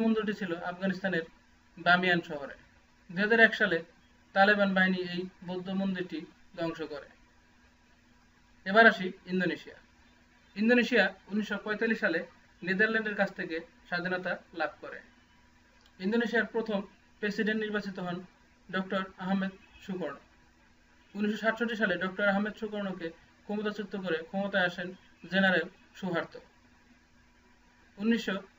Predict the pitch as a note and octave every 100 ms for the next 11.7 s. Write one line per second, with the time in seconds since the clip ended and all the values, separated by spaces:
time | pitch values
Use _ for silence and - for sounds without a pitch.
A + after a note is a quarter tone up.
0 | G3 G3 A3+ A3 G3+ F#3+ E3+ E3 - -
1 | _ _ F#3+ F3+ F#3 - _ - F3+ G3
2 | A#3 A3 G#3+ G3+ G3+ E3+ E3+ - _ _
3 | _ - F#3+ F#3 G3+ F3+ - _ _ _
4 | _ F3+ F3 F3 C#3+ C3+ - - _ _
5 | _ _ - _ _ _ _ _ _ _
6 | - A#3 C4 C4+ C#4 C4+ B3 G3+ F#3+ G#3
7 | G#3+ B3+ B3+ B3 G#3+ G3+ A#3 A3+ G3 -
8 | - - _ - G3+ A#3 A#3+ A#3+ A#3 F#3
9 | E3+ - F#3 G#3 A3 A3+ F#3 F#3 _ _
10 | _ _ _ _ _ _ _ _ _ _
11 | - G#3 G#3 F#3 D#3+ - -